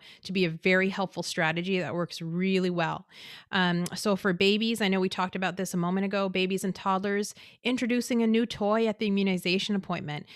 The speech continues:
um, something with a lot of sensory modalities to it, like something with music or lights or sounds or colors, something new they've never seen that's gonna capture their attention,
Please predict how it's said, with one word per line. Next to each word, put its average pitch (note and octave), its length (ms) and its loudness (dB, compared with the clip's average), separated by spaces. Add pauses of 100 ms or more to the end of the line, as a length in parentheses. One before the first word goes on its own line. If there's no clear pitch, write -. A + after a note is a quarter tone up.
(240)
um, F3 400 2
something A3 340 0
with A3 120 0
a A3 40 -2
lot G#3+ 180 2
of G#3+ 60 -4
sensory G#3 540 0
modalities F#3+ 640 0
to E3+ 120 0
it, D3 140 -4
like D#3+ 200 -6
something F3+ 300 -4
with E3+ 140 0
music G3+ 640 0
or D#3+ 160 0
lights G3 560 0
or E3 100 -2
sounds G3+ 460 2
or F3+ 80 0
colors, G3 420 -2
something G3+ 380 -2 (300)
new B3 320 4
they've A#3+ 160 2
never A3 240 2
seen G#3 440 2
that's F#3 200 -2
gonna F3 160 0
capture A3+ 420 -2
their A3 140 2
attention, F#3 680 0